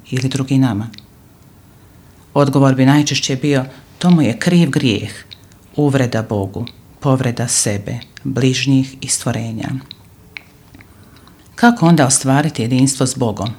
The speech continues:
s bližnjima, sa stvorenjima, ono koje nam je obećano i želi nam blaženstvo već ovdje i u vječnosti? Mi znamo što nam je potrebno.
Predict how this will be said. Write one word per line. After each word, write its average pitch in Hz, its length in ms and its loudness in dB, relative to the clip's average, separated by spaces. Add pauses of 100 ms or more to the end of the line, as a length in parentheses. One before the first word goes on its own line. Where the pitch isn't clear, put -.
(220)
s 120 140 -6
bližnjima, 120 680 -2
sa - 160 -6
stvorenjima, 117 720 -4 (600)
ono 175 460 6
koje 113 220 -6
nam 107 180 -4
je 117 80 0
obećano 135 600 0 (440)
i 127 140 -6
želi 160 340 2
nam 131 240 0
blaženstvo 127 800 -2 (280)
već 147 440 -2
ovdje 127 480 -4 (540)
i 127 160 -2
u - 20 0
vječnosti? 107 680 -8 (1700)
Mi 143 260 6
znamo 147 640 0
što - 260 -2
nam 120 180 0
je 117 140 -4
potrebno. 107 480 -8